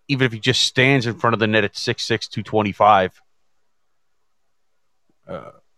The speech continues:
you know, he, he, he, he'll fill up the front of the net. Uh, uh,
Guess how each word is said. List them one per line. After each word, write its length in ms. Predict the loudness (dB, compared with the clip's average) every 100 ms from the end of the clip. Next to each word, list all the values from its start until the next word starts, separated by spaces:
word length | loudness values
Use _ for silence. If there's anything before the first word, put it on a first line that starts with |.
| _ _ _ _ _ -8
you 120 | -4
know, 260 | -2 -4 -8 _ _
he, 420 | -20 -12 -8 -10 -12 _
he, 220 | -18 -12
he, 220 | -10 -8 -8 -2
he'll 180 | -2
fill 280 | -2 0 4
up 180 | 2 0
the 60 | -6
front 240 | -2 -2
of 60 | -2
the 60 |
net. 300 | -2 0 0 _ _
Uh, 60 | -8
uh, 460 | -8 -6 -2 -4